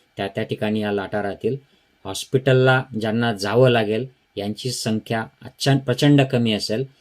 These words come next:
जे हॉस्पिटलला जातील डॉक्टरकडे त्यांना हॉस्पिटलला ॲडमिट करावं लागण्याची गरज ही प्रचंड कमी असेल. जे ॲडमिट होतील त्यांना श्वासाचा त्रास म्हणून ॲडमिट केल्या जाण्याची शक्यता खूप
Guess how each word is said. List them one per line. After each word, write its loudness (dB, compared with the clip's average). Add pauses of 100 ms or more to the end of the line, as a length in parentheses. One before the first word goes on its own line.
(240)
जे 4
हॉस्पिटलला -2
जातील 0
डॉक्टरकडे -4 (100)
त्यांना -4 (260)
हॉस्पिटलला -6
ॲडमिट 0
करावं 2
लागण्याची 0
गरज -2 (500)
ही 4
प्रचंड 0
कमी 0
असेल. -2 (420)
जे 0
ॲडमिट 4
होतील 4
त्यांना 0
श्वासाचा 0
त्रास 2
म्हणून 4
ॲडमिट 2
केल्या 0
जाण्याची -4
शक्यता -8
खूप -4